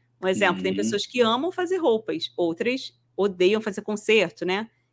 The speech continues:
Speaker 1: Que no caso
Speaker 2: Uhum.
Speaker 1: é minha área, eu converso com muitas profissionais que falam, "Nossa, eu não pego nem um zíper, nem uma bainha pra fazer porque eu não gosto."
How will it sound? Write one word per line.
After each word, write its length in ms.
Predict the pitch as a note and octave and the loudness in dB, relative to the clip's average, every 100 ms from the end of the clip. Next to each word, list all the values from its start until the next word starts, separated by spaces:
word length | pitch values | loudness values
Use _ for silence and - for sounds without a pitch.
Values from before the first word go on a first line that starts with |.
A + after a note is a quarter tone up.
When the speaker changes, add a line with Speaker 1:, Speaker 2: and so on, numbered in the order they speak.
| _ | _
Speaker 1:
Que 80 | - | -4
no 140 | - | 2
caso 280 | F3 - - | 4 2 0
Speaker 2:
Uhum. 140 | G2 | 0
Speaker 1:
é 100 | - | 0
minha 180 | F3+ F3 | 0 0
área, 240 | F#3+ A3 F#3 | 2 0 -4
eu 20 | |
converso 420 | F#3 F3 F3+ - | -4 -2 -2 -2
com 60 | F#3+ | -6
muitas 300 | G#3+ A#3 - | -4 -6 -6
profissionais 560 | F#3+ - G3 F#3+ A3+ | -8 -6 -2 -2 -4
que 80 | - | 0
falam, 280 | G3+ F3+ F#3 | 0 2 -2
"Nossa, 280 | B3+ C4+ B3 | -8 -8 -8
eu 60 | |
não 60 | C4+ | -4
pego 300 | - B3 C#4 | -2 -2 -2
nem 580 | C4 A#3+ - B3+ F4 B4+ | -4 -4 -6 -2 0 0
um 40 | |
zíper, 360 | B3 C4 D4 C4+ | 0 0 2 2
nem 100 | B3 | 4
uma 100 | B3 | 4
bainha 260 | B3 A#3 | 4 4
pra 140 | A#3 A#3 | -2 -4
fazer 240 | A3+ A3 | -4 -4
porque 260 | B3+ - G#3+ | -6 -4 -2
eu 60 | |
não 120 | A#3 | -2
gosto." 480 | C4 B3 F#3+ - - | 0 0 0 -4 -16